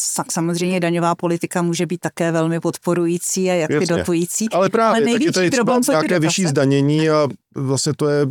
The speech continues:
Speaker 2: suverénní politika toho, kterého státu, ale oni to mají jako za neférový přístup k mezinárodnímu
Speaker 1: Mhm.
Speaker 2: obchodu. Jak toto dilema jako vybalancovat?
Speaker 1: Mhm. Tak, eh, ono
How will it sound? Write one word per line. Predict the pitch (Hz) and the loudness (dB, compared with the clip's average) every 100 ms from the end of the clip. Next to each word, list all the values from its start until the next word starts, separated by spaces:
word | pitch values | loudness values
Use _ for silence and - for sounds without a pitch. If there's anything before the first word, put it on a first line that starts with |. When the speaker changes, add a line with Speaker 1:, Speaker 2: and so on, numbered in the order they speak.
| - | -4
Speaker 2:
suverénní | 131 - 123 139 143 147 | -8 -4 0 0 0 0
politika | 131 127 135 139 | 0 0 0 -2
toho, | 135 135 | 0 -2
kterého | 135 131 127 147 | 0 0 0 0
státu, | - 131 107 110 131 - - - - | 0 0 0 0 -2 -6 -14 -10 -2
ale | 123 | 0
oni | 156 151 | 2 2
to | 147 | 2
mají | 151 156 156 | 2 2 2
jako | 135 113 156 | 0 0 -2
za | 139 147 139 | 0 0 2
neférový | 135 127 139 143 147 139 147 143 147 143 _ _ - | 2 0 0 2 2 2 2 0 0 -4 _ _ -10
přístup | - 120 - 135 | -4 -4 -2 -4
k | 127 | -2
mezinárodnímu | 120 123 117 117 123 | 0 2 2 2 0
Speaker 1:
Mhm. | 220 | -2
Speaker 2:
obchodu. | 180 95 - | -2 -2 -2
Jak | 117 127 - | -4 -4 -4
toto | 160 147 202 | -4 -2 0
dilema | 139 120 123 131 131 135 139 - _ _ _ - | 2 2 2 2 2 2 -2 -10 _ _ _ -8
jako | 107 | -4
vybalancovat? | 107 143 180 107 - 208 | -2 0 0 -2 -2 -2
Speaker 1:
Mhm. | 190 - - - | -2 -4 -12 -8
Tak, | - 220 - - - - | -6 -6 -8 -16 -10 -4
eh, | 180 175 156 - _ _ - | 0 0 -2 -6 _ _ -4
ono | 196 226 226 | 0 2 0